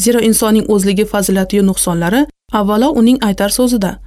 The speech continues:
suhbatida namoyon bo'ladi. Ba'zi odamlar tabiatan tortinchoq va uyatchan bo'ladilar. Shu bois boshqalar bilan til topishga qiynaladi. Suhbatga qo'shila olmay iymanib turadi. Keyinchalik hayot qozonida obdon qaynab, ko'zi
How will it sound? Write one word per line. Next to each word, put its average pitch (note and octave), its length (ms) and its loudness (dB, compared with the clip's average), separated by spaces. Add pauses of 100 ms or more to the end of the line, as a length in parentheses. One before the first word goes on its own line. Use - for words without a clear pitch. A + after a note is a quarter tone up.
(120)
suhbatida A#3 600 0
namoyon A#3 460 2
bo'ladi. F3+ 320 -4 (380)
Ba'zi C4 280 0
odamlar C#4+ 320 4
tabiatan A3+ 500 0
tortinchoq G3+ 680 -2
va G#3+ 100 0
uyatchan A3 500 0
bo'ladilar. F3 380 -4 (200)
Shu - 200 -2
bois G3+ 300 2
boshqalar G3 400 0
bilan F#3+ 140 0
til F#3 120 -8
topishga F#3+ 440 -4 (100)
qiynaladi. G3 440 2 (260)
Suhbatga - 460 -4 (100)
qo'shila A3 320 0
olmay A3+ 200 2 (140)
iymanib A#3+ 500 2
turadi. E3+ 280 -6 (380)
Keyinchalik G3 520 0
hayot G3+ 280 -2
qozonida F#3+ 340 -2 (120)
obdon F#3+ 360 -2
qaynab, G#3 300 0 (380)
ko'zi A#3+ 200 2